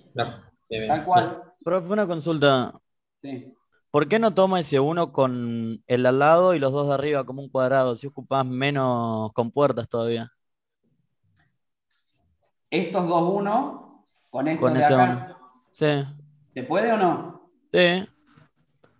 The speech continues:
Speaker 3: Porque, va, el
Speaker 1: No,
Speaker 3: profe
Speaker 1: porque es
Speaker 3: teórico
Speaker 1: potencia
Speaker 3: nos
Speaker 1: dos.
Speaker 3: había dicho que, o sea, m-, tenemos que usar la ma-,
Speaker 1: Estamos
Speaker 3: mayor
Speaker 1: por
Speaker 3: cantidad de uno que se puedan.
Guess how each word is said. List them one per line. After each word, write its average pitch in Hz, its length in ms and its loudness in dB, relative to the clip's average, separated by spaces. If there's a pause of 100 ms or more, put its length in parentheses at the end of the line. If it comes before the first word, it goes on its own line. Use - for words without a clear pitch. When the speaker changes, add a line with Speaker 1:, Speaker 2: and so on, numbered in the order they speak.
(140)
Speaker 3:
Porque, 143 460 4
va, 170 320 6
el 135 60 8
Speaker 1:
No, 147 140 10
Speaker 3:
profe 185 80 8
Speaker 1:
porque 139 220 8
es 143 60 6
Speaker 3:
teórico 139 160 8
Speaker 1:
potencia 143 320 6
Speaker 3:
nos 131 80 8
Speaker 1:
dos. 139 80 8
Speaker 3:
había 165 160 4
dicho 165 680 0
que, 117 880 -2 (240)
o 120 100 -4
sea, 131 120 2
m-, 123 380 -2 (140)
tenemos 151 260 0
que 147 80 0
usar 156 160 4
la 147 120 8
ma-, 143 180 4
Speaker 1:
Estamos 127 260 4
Speaker 3:
mayor 131 240 4
Speaker 1:
por 131 100 4
Speaker 3:
cantidad 147 240 6
de 151 80 2
uno 156 100 -2
que 139 100 -2
se 131 120 -6
puedan. 131 400 0